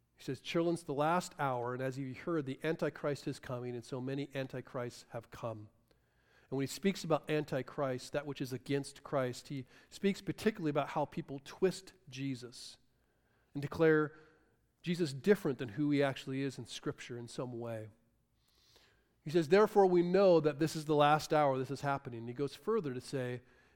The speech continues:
"They went out from us." There were people who went out from us, from their gathering, from the church, but they were not of us. For if they have been of us,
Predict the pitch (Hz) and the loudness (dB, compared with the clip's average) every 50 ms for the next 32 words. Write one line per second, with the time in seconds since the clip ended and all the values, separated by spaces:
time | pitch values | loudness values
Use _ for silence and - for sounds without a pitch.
0 | _ _ 135 165 175 190 208 208 208 196 202 220 214 185 - - 170 147 139 120 | _ _ 6 8 8 8 8 8 6 6 4 2 2 0 2 2 4 4 4 2
1 | 110 - - - 139 139 135 - - - 233 - - 151 117 98 - - - _ | -2 -4 -6 -4 -2 -2 -2 -2 0 0 0 0 0 -2 -4 -4 -8 -14 -20 _
2 | _ _ _ - 170 170 175 175 175 202 220 - - - - 156 127 117 110 120 | _ _ _ -2 2 4 6 6 4 4 0 -2 -6 -4 -2 -2 -2 -4 -6 -10
3 | - - - - - - - - _ _ _ _ _ _ _ _ _ - - 196 | -14 -16 -16 -16 -16 -18 -20 -20 _ _ _ _ _ _ _ _ _ -4 2 4
4 | 202 214 220 214 220 196 175 185 175 170 165 143 139 127 120 - - - 202 233 | 6 8 8 8 6 8 10 10 10 10 10 8 4 0 -2 -2 0 2 4 4
5 | 233 233 226 233 - - - 180 147 123 123 - - - - - - - _ _ | 4 4 0 -2 -4 -4 -2 -2 -2 -2 -4 -8 -12 -14 -14 -14 -16 -20 _ _
6 | _ _ _ _ _ _ _ _ _ _ _ _ _ _ 151 143 - 202 214 214 | _ _ _ _ _ _ _ _ _ _ _ _ _ _ 0 6 8 8 8 8
7 | 220 220 220 220 208 220 220 170 156 120 104 - - - - - - - _ _ | 6 8 8 10 10 10 8 6 4 0 -2 -6 -12 -14 -14 -16 -20 -20 _ _
8 | _ _ _ _ _ _ _ _ _ _ _ _ _ _ _ _ _ - 202 208 | _ _ _ _ _ _ _ _ _ _ _ _ _ _ _ _ _ 6 6 6
9 | 202 202 214 202 196 190 170 147 139 - 233 254 262 240 - - 202 269 302 247 | 8 10 10 10 10 8 6 4 4 6 8 8 8 8 8 8 10 12 12 12
10 | 175 165 151 151 180 190 - - - | 12 10 10 10 8 6 2 -4 -8